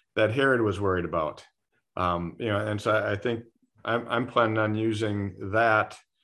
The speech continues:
uh, getting into this different kind of king. You know, uh, Herod was worried about someone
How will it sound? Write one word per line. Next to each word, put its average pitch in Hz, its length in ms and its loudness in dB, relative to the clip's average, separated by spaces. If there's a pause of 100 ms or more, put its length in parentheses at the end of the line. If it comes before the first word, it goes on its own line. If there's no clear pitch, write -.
(200)
uh, 92 380 2 (360)
getting 120 200 0
into 110 160 -2
this 101 180 -2
different 120 400 0
kind 110 240 2
of 98 80 0
king. 104 300 -2
You 92 60 -2
know, 92 280 -4 (280)
uh, 87 260 0 (1000)
Herod 127 300 4
was 117 280 2
worried 120 360 4
about 113 400 2
someone 123 520 -2